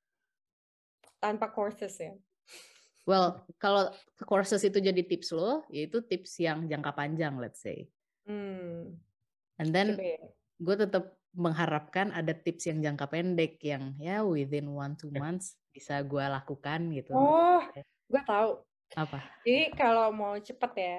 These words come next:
Speaker 1: eh, ini ada few ways gitu ya.
Speaker 2: Hmm.
Speaker 1: Eh, jadi orang-orang dengan potensial ini sebenarnya mereka tuh udah punya, menurut gue, harusnya ya kalau mereka beneran punya potensial,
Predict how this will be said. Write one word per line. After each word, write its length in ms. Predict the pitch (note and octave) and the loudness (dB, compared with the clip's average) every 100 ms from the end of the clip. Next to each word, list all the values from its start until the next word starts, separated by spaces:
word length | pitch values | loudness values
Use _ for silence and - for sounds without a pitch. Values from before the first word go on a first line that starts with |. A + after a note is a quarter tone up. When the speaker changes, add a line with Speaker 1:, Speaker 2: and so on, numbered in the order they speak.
| F#3 | -6
Speaker 1:
eh, 140 | - G3 | -2 0
ini 160 | G#3+ C4 | 2 2
ada 360 | A#3 G3 F#3+ | 2 2 0
few 280 | - G#3+ F#3+ | -4 -6 -4
ways 320 | G3 G3 G3+ | -2 -2 -4
gitu 200 | F#3+ F3+ | -10 -8
ya. 240 | F3 E3 F3 _ _ - | -8 -8 -10 _ _ -8
Speaker 2:
Hmm. 320 | D#3 D3 C3 | -6 -4 -4
Speaker 1:
Eh, 280 | F#3+ F#3 F3+ - | -6 -10 -12 -16
jadi 280 | - G#3+ D4+ | -6 -2 0
orang-orang 640 | B3+ G#3+ G#3 G3+ G#3 G#3 G#3 | 0 0 -2 -4 -6 -12 -8
dengan 320 | G3 G3 G3 | -6 -6 -8
potensial 520 | G3 G3 G3 E3 F3+ | -10 -8 -8 -8 -4
ini 280 | B3 C4+ A3 | -2 -2 -2
sebenarnya 680 | A#3 F3 F3 G#3+ F3+ E3 F#3+ | -4 -6 -8 -8 -8 -10 -10
mereka 280 | G3 F#3+ | -10 -12
tuh 200 | G#3 D#4+ | -12 -8
udah 120 | A#3 F3+ | -6 -6
punya, 320 | F3+ F3+ G3 | -8 -14 -12
menurut 320 | G3 F3 E3+ | -10 -8 -8
gue, 280 | F3+ F#3 G3+ | -8 -8 -6
harusnya 420 | G#3 F#3+ B3 G#3+ | -2 0 2 0
ya 40 | F3 | 0
kalau 200 | F3+ F3 | -4 -4
mereka 280 | F3+ F3+ F#3 | -6 -12 -12
beneran 360 | F3 F3+ F3 | -12 -12 -14
punya 200 | F3+ F3 | -14 -16
potensial, 560 | E3+ E3+ E3+ E3+ G3+ | -16 -18 -18 -14 -14